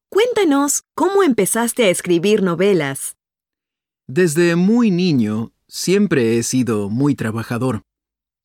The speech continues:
Speaker 2: Al principio, quería dedicarme a escribir cómics, pero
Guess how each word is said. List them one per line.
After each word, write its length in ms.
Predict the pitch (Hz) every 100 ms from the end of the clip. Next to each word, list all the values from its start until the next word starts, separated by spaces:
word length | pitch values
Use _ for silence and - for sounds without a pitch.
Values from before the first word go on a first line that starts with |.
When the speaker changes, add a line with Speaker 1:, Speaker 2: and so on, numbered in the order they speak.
| _ _ _ _ _ _
Speaker 2:
Al 200 | - 135
principio, 920 | 139 143 135 160 165 185 190 147 - _
quería 480 | 131 117 120 123 113
dedicarme 840 | 110 110 107 123 123 131 131 117
a 140 | 101
escribir 560 | 95 - 104 104 113 120
cómics, 640 | 175 185 165 147 - - _ _ _ _ _ _
pero 420 | 170 170 160 151